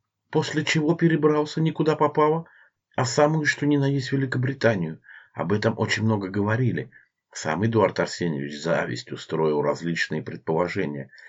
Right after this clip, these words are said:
что подобное стало возможно только благодаря нечистым делам с крупными суммами, да и пошатнувшееся здоровье Процентова намекало, причём почти открыто,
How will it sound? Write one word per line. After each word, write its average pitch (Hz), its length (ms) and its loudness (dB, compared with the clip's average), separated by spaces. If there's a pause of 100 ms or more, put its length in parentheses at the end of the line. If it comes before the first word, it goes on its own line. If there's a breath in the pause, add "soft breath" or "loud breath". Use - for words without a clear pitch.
(200 loud breath)
что - 200 0
подобное 147 520 2
стало 131 360 4
возможно 120 800 0 (320 loud breath)
только 104 340 4
благодаря 120 580 4
нечистым 117 920 2
делам 113 520 6
с - 100 -12
крупными 101 520 2
суммами, 95 680 2 (440 loud breath)
да 143 220 2
и 143 120 4
пошатнувшееся 127 1160 2
здоровье 107 520 6
Процентова - 840 -2 (460 soft breath)
намекало, 87 800 0 (120)
причём 80 400 0
почти 80 360 2
открыто, 87 600 0